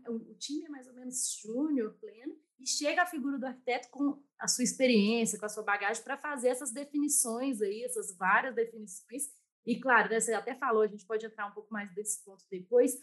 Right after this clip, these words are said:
é, você até falou assim: ah, hoje o arquiteto é um quebra-galho, que ele acaba tendo que fazer tudo, ele tem que saber sobre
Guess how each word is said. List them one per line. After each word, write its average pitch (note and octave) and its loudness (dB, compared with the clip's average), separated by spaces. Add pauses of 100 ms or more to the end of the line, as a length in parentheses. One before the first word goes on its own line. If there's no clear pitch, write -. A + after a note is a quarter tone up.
(260)
é, G#3 4
você F3+ 2
até A3+ 2
falou A#3 4
assim: A3 0
ah, A#3 -4
hoje G3+ 0
o A#3 -4
arquiteto A#3+ -14
é - -12
um A#3+ -16
quebra-galho, A3+ 2
que G#3+ -2
ele G#3+ -4
acaba G#3+ -6
tendo A3+ -4
que - -16
fazer G#3+ 4
tudo, B3+ 8
ele F3+ 0
tem G#3+ -14
que - -6
saber A#3 0
sobre - -4